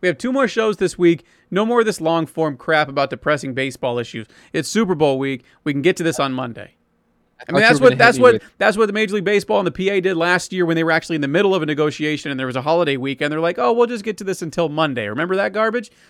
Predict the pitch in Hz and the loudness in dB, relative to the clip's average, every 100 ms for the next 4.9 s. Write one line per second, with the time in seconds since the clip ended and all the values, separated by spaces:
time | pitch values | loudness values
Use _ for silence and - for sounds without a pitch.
0 | _ 220 202 247 254 220 226 - 117 190 | _ 0 2 0 -2 -2 -2 -2 0 -2
1 | 156 143 110 - - _ 190 220 214 196 | -2 -4 -6 -8 -20 _ 0 2 -2 -4
2 | 156 165 117 135 147 160 147 143 151 175 | -4 -4 -2 0 0 0 -2 -2 -2 -2
3 | - 165 160 151 151 139 _ - 143 160 | -4 -4 -2 -2 -4 -8 _ -12 -4 -2
4 | 147 135 131 135 117 110 107 104 | -2 -2 -2 -2 -4 -8 -12 -14